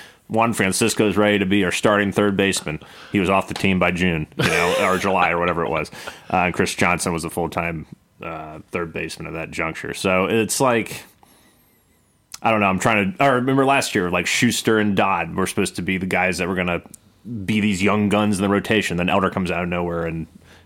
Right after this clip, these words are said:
carries, um, you know, that, what would have been their spots in the rotation and becomes an all-star, even though he flamed out later in the year. It's just, you,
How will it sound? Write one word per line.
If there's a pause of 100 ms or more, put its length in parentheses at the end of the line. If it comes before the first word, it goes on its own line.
carries, (560)
um, (640)
you
know,
that, (360)
what
would
have
been
their
spots
in
the
rotation
and (380)
becomes
an
all-star,
even
though
he
flamed
out
later
in
the
year.
It's
just,
you,